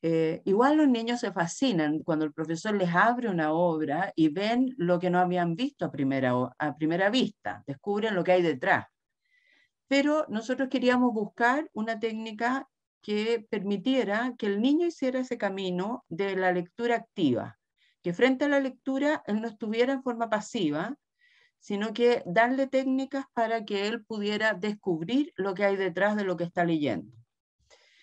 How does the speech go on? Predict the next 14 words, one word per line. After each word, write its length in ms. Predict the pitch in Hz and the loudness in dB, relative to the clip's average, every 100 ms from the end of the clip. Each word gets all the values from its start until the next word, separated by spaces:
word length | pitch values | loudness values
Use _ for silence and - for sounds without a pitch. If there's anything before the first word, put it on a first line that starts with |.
| _ _ - | _ _ -4
Y 160 | 208 | 0
ahí, 400 | 220 247 294 277 - - _ _ | 4 4 4 2 -8 -16 _ _
eh, 420 | 202 208 208 - - _ _ _ _ - | 2 2 0 -4 -12 _ _ _ _ -8
em, 280 | 208 208 - | -4 -4 -2
una 240 | 202 226 | 0 2
cantidad 360 | 233 220 226 240 | 4 2 6 6
de 80 | 254 | 8
ejercicios 640 | 269 254 - 294 - 277 262 | 4 2 0 -2 0 -4 -2
que 140 | 233 | -2
los 180 | 214 220 | 0 0
hemos 240 | 220 226 | 0 0
llamado 340 | 214 185 196 196 | 0 4 4 4
mapa 300 | 190 196 233 | 2 0 -2
simbólico. 840 | - 254 190 156 160 196 320 | 0 2 2 2 -2 -4 -6